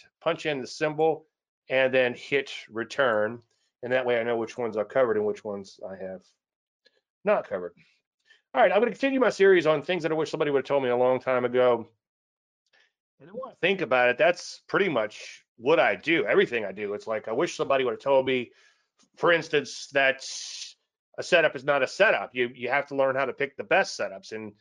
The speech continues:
years ago, I worked with somebody and I would help them pick stocks and I would follow their mechanical rules and I'd show them setups and I wrote scans for it and stuff like that. And he's like, "No, no, no, I don't like it."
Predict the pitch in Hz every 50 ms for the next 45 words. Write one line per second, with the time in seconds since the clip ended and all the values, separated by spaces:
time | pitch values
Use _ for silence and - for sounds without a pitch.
0 | _ _ _ _ - 123 135 139 127 131 139 139 135 135 143 143 139 143 147 139
1 | - 147 147 131 135 135 135 143 147 139 127 117 117 120 123 113 127 127 123 123
2 | 113 - 135 127 127 - - - - 185 196 202 175 117 113 - - - 117 107
3 | 113 123 127 120 117 117 _ _ _ _ _ _ - - 135 139 143 143 135 131
4 | 135 131 123 123 120 - - 151 151 151 147 139 - - 139 135 131 131 143 170
5 | 208 254 269 233 143 143 165 175 160 - - 143 131 135 139 139 - - 156 151
6 | 147 139 - - 135 135 139 143 135 - 127 117 113 120 139 139 135 135 - -
7 | 139 139 147 143 139 - 131 131 139 151 151 127 - - 135 127 - 127 120 -
8 | 160 165 175 151 135 - _ _ _ _ _ _ _ _ _ - - 151 147 143
9 | 147 143 143 156 156 156 143 127 113 113 123 131 123 120 117 120 120 117 - -
10 | 113 110 107 107 _ -